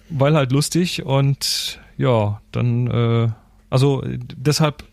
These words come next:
ist, ha-, es hat einen sehr ernsten Hintergrund und A L S ist eine ganz fiese Krankheit und, äh, ich hab selber in meinem Leben zwei A-L-S-Fälle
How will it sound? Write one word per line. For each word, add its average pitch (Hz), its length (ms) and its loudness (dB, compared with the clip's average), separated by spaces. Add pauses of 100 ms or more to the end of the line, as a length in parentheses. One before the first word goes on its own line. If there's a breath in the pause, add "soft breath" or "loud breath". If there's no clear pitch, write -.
(120)
ist, - 280 -8
ha-, 143 220 0
es - 200 -2
hat 196 140 -2
einen 165 120 4
sehr 165 200 0
ernsten 156 380 -4
Hintergrund 165 600 0 (540 loud breath)
und 127 240 0
A 123 120 2
L 127 80 0
S 135 180 -2
ist 143 120 -6
eine 127 60 -2
ganz 120 200 -2
fiese 120 240 0
Krankheit 117 560 0
und, 107 360 -2
äh, 104 220 0
ich 113 140 -2
hab 110 100 -2
selber 117 240 2
in 113 60 2
meinem 107 220 0
Leben 110 280 2
zwei 110 320 0
A-L-S-Fälle 110 680 0